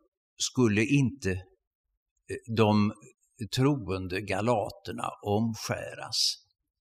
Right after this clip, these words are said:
För det tycks ha varit så här att de predikanter som kom dit efter att Paulus hade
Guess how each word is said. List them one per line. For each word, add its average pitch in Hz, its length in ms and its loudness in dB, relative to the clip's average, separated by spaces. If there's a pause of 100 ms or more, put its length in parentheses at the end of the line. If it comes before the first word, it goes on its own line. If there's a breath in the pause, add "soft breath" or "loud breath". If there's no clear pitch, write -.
(1300)
För 160 60 6
det 185 80 10
tycks 220 220 2
ha 226 80 2
varit 208 280 2
så 233 80 2
här 202 260 6
att 135 380 0
de 214 480 4
predikanter 190 680 -2
som 131 180 -4
kom 170 200 -2
dit - 560 -6 (320)
efter 151 380 2
att 117 160 -2
Paulus 107 340 -2
hade 107 300 2